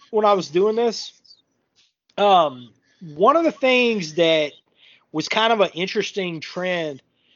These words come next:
it was just feedback that I was getting, was that I would have people who,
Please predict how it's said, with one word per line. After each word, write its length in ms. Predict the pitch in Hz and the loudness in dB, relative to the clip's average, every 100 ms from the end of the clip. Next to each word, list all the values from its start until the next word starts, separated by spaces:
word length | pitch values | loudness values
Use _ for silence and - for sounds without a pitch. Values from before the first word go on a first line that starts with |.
| _ | _
it 100 | 170 | 0
was 160 | 180 185 | 0 0
just 200 | 190 - | -6 -8
feedback 460 | 233 233 208 190 - | -4 -2 0 0 0
that 80 | |
I 80 | 175 | -6
was 140 | 156 135 | -8 -4
getting, 260 | 190 208 | -4 -4
was 220 | 170 147 | -8 -10
that 240 | 139 151 139 | -6 -6 -4
I 120 | 180 | -2
would 100 | 254 | 0
have 320 | 269 262 214 - | 2 0 -2 -6
people 360 | 220 202 196 175 | -10 -6 -6 -6
who, 460 | 180 185 180 170 | -8 -10 -10 -12